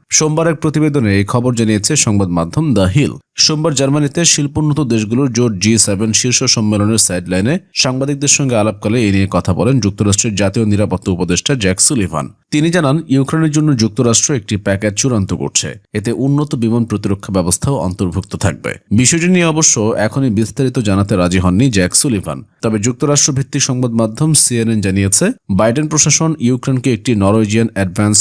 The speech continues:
সারফেস টু এয়ার মিসাইল সিস্টেম পাঠানোর প্রস্তুতি নিচ্ছে। এর আগে গত সপ্তাহে ইউক্রেনে পৌঁছায় যুক্তরাষ্ট্রের দেওয়া হাই মোবিলিটি আর্টিলারি রকেট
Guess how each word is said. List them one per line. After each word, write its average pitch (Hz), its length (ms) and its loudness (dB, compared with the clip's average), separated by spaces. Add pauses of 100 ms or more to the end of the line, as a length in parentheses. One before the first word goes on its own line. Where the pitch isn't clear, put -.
সারফেস 104 380 -2
টু - 140 -4
এয়ার 95 220 0
মিসাইল 98 240 0 (100)
সিস্টেম 92 320 -2
পাঠানোর 95 380 -2
প্রস্তুতি 98 380 -2
নিচ্ছে। 78 280 -2 (320)
এর 160 160 0
আগে 135 140 0 (120)
গত 135 100 -2 (120)
সপ্তাহে 160 380 0
ইউক্রেনে 123 420 0
পৌঁছায় 120 340 0
যুক্তরাষ্ট্রের 110 540 -2
দেওয়া 92 220 0
হাই 120 180 2 (120)
মোবিলিটি 101 380 0 (180)
আর্টিলারি 101 420 2
রকেট 87 220 -2